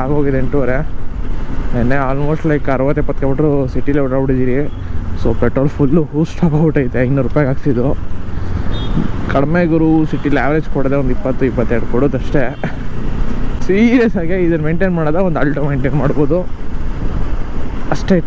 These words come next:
ಕಷ್ಟ ಇದೆ. But ಓಕೆ, ಎಲ್ಲ ನಿಮಗೋಸ್ಕರ, ನೀವೇನು ನೋಡ್ತಾ ಇದ್ದೀರಾ ನಿಮಗೋಸ್ಕರ. ಪಟ್ಟಂತ ಹಂಗೆ ಯಾರಿನ್ನೂ ನಮ್ಮ ಚಾನಲ್ ಸಬ್ಸ್ಕ್ರೈಬ್ ಆಗಿಲ್ಲ,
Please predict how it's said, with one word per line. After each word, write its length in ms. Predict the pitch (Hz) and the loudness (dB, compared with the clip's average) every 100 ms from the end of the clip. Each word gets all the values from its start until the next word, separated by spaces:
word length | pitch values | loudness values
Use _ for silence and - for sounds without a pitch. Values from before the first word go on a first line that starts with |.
| - | -2
ಕಷ್ಟ 200 | - - 202 165 | -4 0 0 2
ಇದೆ. 140 | 170 262 - - - 156 170 | 0 0 -2 -2 -2 -2 0
But 140 | 240 269 | 0 0
ಓಕೆ, 180 | 277 240 - 196 - - - - - | 0 -2 -2 -2 -2 -2 -2 -2 0
ಎಲ್ಲ 120 | 190 208 | 2 2
ನಿಮಗೋಸ್ಕರ, 440 | 202 226 214 - 196 208 - | 2 2 0 0 0 0 -2
ನೀವೇನು 280 | 170 175 175 | 0 0 0
ನೋಡ್ತಾ 180 | 175 147 | 0 2
ಇದ್ದೀರಾ 180 | 151 175 156 | 2 2 0
ನಿಮಗೋಸ್ಕರ. 420 | 160 165 - 147 147 156 - - - - - | 0 0 0 0 0 -2 -6 -4 -4 -2 0
ಪಟ್ಟಂತ 420 | 143 - 180 165 | 0 2 0 0
ಹಂಗೆ 240 | 151 165 156 143 139 | 0 2 2 0 0
ಯಾರಿನ್ನೂ 260 | 151 151 | 0 0
ನಮ್ಮ 180 | 156 143 | 0 0
ಚಾನಲ್ 180 | 143 151 | 0 0
ಸಬ್ಸ್ಕ್ರೈಬ್ 320 | 147 - 151 147 | 0 0 0 0
ಆಗಿಲ್ಲ, 200 | 143 | 2